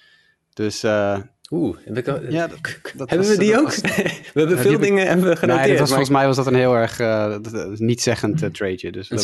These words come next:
Speaker 1: dat
Speaker 2: sketchy
Speaker 1: betreft,
Speaker 2: deal.
Speaker 1: eh, dus nee, dat is, eh, het, alleen de Colorado Rockies, die hadden geen zin.
Speaker 2: Oké.
Speaker 1: Hoi,
Speaker 2: En
Speaker 1: hoi Mike, trouwens. <laughs>
Speaker 2: Hoi, ja, goeie, goeie, goeie avond in deze hete avond. Eh,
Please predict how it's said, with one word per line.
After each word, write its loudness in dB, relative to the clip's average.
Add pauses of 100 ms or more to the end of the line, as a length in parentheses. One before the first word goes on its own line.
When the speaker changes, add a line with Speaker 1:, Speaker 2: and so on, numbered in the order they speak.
Speaker 1:
dat -6
Speaker 2:
sketchy 0
Speaker 1:
betreft, 0
Speaker 2:
deal. -4 (520)
Speaker 1:
eh, -18 (300)
dus -6
nee, 2
dat -2
is, 0
eh, 2
het, -4
alleen 2
de 0
Colorado 0
Rockies, -4
die -2
hadden -2
geen -4
zin. -16 (420)
Speaker 2:
Oké. -2
Speaker 1:
Hoi, 2
Speaker 2:
En 0
Speaker 1:
hoi 4
Mike, 2
trouwens. -2 (220)
<laughs> -2
Speaker 2:
Hoi, 0 (140)
ja, 0 (160)
goeie, 2
goeie, 2
goeie 2
avond -2
in -2
deze 0
hete 0
avond. -2 (220)
Eh, -4